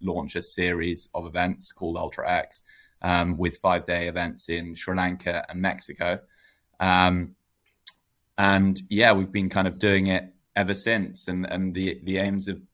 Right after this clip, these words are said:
always remained the same. It's really growing the number of events that we've got, um, across the world, um, trying to get more people doing those events. And, and,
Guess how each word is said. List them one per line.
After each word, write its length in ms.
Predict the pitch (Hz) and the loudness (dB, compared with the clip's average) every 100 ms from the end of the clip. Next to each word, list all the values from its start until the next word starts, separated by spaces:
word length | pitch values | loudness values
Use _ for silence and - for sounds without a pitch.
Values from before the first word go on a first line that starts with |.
| - | -6
always 360 | 101 98 95 | -2 -2 -2
remained 280 | 98 95 95 | 0 0 -2
the 60 | 92 | -4
same. 380 | 107 104 95 87 | 2 2 2 -4
It's 180 | - | -6
really 400 | 95 90 90 90 90 _ _ _ _ _ _ _ _ _ _ | -2 0 0 -2 -8 _ _ _ _ _ _ _ _ _ _
growing 440 | - 107 104 98 95 | 4 8 8 6 4
the 80 | 92 | 2
number 360 | 92 92 90 | 0 0 -2
of 80 | 90 | 0
events 420 | 87 92 92 - | 2 2 0 -6
that 80 | 87 | -6
we've 220 | 87 82 | -4 -2
got, 280 | 98 90 - _ - | 2 2 0 _ -12
um, 420 | 87 85 85 87 - _ _ - | -6 -4 -4 -6 -12 _ _ -10
across 280 | - 92 - | -2 -2 0
the 60 | 92 | -2
world, 440 | 92 98 117 127 - | 2 2 2 -4 -8
um, 260 | 90 90 90 | -4 -4 -2
trying 200 | 95 92 | 0 0
to 80 | |
get 160 | 92 90 | 0 0
more 160 | 92 - | -2 -4
people 400 | 92 - 87 - _ _ _ _ - | -4 -4 -8 -10 _ _ _ _ -2
doing 300 | 98 95 95 | 4 4 6
those 220 | 92 90 | 2 0
events. 540 | 85 90 110 120 - | -4 -2 -4 -6 -8
And, 220 | 92 92 90 | -8 -6 -6
and, 220 | 92 | -6